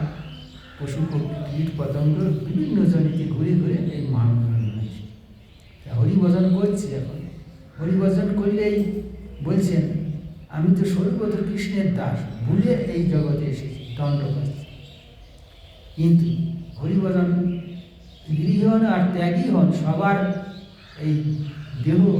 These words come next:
কিন্তু ভৌতিক দেহ। সংসারে যারা আছে, সেই সংসার ক্ষেত্রের লোকই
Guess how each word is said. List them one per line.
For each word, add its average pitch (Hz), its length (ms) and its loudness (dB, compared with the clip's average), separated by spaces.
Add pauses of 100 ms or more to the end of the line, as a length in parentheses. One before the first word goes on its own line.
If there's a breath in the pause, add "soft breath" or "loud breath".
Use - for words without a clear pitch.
(260)
কিন্তু 151 440 0
ভৌতিক 160 340 -2
দেহ। 117 140 -6 (2500)
সংসারে 143 500 2
যারা 190 200 2
আছে, 208 420 0 (800)
সেই 175 120 -6
সংসার 175 480 0
ক্ষেত্রের 208 500 0
লোকই - 420 0